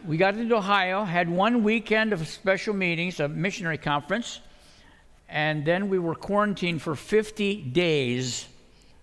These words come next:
with a family out there. Just be careful when you invite the Whitmans for a weekend. <laughs> You never know what's gonna happen. But God has been good.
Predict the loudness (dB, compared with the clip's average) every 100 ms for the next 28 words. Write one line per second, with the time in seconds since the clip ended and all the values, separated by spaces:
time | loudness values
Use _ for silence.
0 | -18 -8 -8 -4 0 0 0 -2 -2 -2
1 | -2 -4 -6 -6 -4 -6 -2 -2 -2 -2
2 | -2 -2 -2 0 0 -2 -2 -2 -4 -6
3 | -4 -2 0 0 2 2 2 0 -8 -12
4 | -12 -10 -12 -12 -10 -10 -10 -12 -8 -2
5 | 0 0 0 0 0 0 0 -4 -14 -6
6 | -2 0 0 0 -2 -8 -10 -16 -16 -18
7 | -18 -2 0 2 2 2 0 0 0 4
8 | 4 4